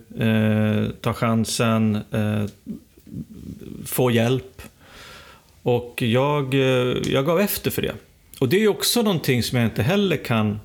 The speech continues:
förklara varför jag faktiskt gav efter. Alltså, men någonstans kände jag så här, okej,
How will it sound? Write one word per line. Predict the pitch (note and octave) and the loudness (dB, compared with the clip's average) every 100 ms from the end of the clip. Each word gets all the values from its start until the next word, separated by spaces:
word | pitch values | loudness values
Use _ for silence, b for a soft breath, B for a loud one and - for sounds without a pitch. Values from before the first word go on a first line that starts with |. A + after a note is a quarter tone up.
| - | -10
förklara | - A#2+ D#3 E3 C#3+ G#2+ | -6 -2 -2 0 0 0
varför | G#2 A#2+ A2+ - B2 | 0 0 -2 -2 0
jag | A2+ G2+ - - - - - - | 0 0 -8 -20 -20 -20 -20 -8
faktiskt | C3+ A#2 - B2 | -6 -6 -8 -4
gav | C3 D#3 | -2 -2
efter. | D#3+ - - - _ b b b b b b b _ _ _ - | -4 -6 -10 -12 _ b b b b b b b _ _ _ -10
Alltså, | - A#2+ - - - _ _ _ _ _ _ - - | -4 -4 -4 -10 -20 _ _ _ _ _ _ -8 -2
men | C#3+ | 0
någonstans | F3+ F3 C3+ - | 0 0 -2 0
kände | B2 A#2 | 0 0
jag | A2+ | 0
så | - | -2
här, | D3+ | -2
okej, | D#3+ B2 G#2 | 0 0 0